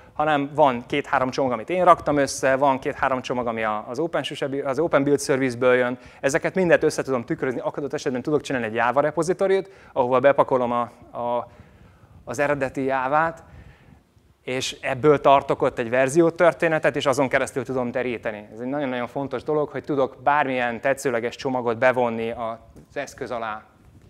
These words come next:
Csomagkezelésnél itt egy, ö, mit is csinálok? Igen, System Set Manager felől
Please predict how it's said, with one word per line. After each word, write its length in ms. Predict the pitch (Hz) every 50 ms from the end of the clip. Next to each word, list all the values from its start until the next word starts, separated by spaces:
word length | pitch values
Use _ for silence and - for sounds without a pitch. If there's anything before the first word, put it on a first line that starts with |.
| _ _ _ _ _ _ _ _ _ _ _ _ _ _
Csomagkezelésnél 960 | - - 233 240 190 - - 170 147 131 143 143 147 143 - - 180 185 180 180
itt 180 | 160 151 156 -
egy, 240 | 151 143 135 135 - - - 139
ö, 560 | 135 135 139 135 135 139 139 139 139 139 139 135 127 - - - _ _ - - _ _ _ _ _ _ _ _ _ _ _ _ _ _ _ _
mit 140 | - 131 123
is 100 | 180 -
csinálok? 400 | - - 208 175 147 127 113 -
Igen, 240 | 196 160 147 123 120
System 340 | - - 226 208 - 190 156
Set 200 | - - 147 -
Manager 420 | 147 143 143 139 127 135 135 131
felől 460 | - - 165 151 139 135 131 123 120